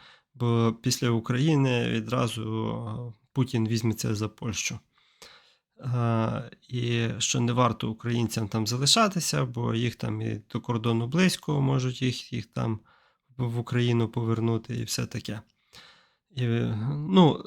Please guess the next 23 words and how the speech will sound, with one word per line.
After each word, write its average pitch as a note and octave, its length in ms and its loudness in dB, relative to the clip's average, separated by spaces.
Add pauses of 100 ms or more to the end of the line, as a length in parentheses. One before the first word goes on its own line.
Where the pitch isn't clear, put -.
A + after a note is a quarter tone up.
ем, B2 440 4
загостримось C#3 680 6
на D3+ 80 2
тому, F#3 240 4
що C3+ 160 -2
Польща D#3 320 2
наче C3 280 2
небезпечне A#2 640 0
місце. G2+ 380 -2 (640)
Польща — G3+ 340 4
це D3+ 160 -2
така E3+ 260 2
країна, D#3+ 480 4
яка B2+ 280 4
роздавала, C#3 920 6 (1040)
е, B2+ 60 2
росіянам, C3 880 6
е, A#2+ 360 0
багато C3+ 440 4
разів. A#2 360 2 (1040)
Впро-, C#3 420 0
впродовж, C3+ 680 2
е, A#2 440 2